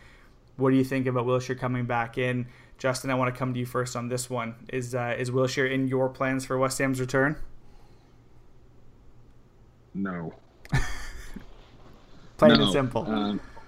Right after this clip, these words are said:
Speaker 2: no. Yeah. No. Um, definitely,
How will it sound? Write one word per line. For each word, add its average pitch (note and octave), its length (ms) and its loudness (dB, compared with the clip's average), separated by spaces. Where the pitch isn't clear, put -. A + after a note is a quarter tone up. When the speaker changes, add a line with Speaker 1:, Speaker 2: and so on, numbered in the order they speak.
Speaker 2:
no. F#2+ 340 -2
Yeah. F2 240 -2
No. A2 460 2
Um, F#2+ 540 -2
definitely, A2 720 6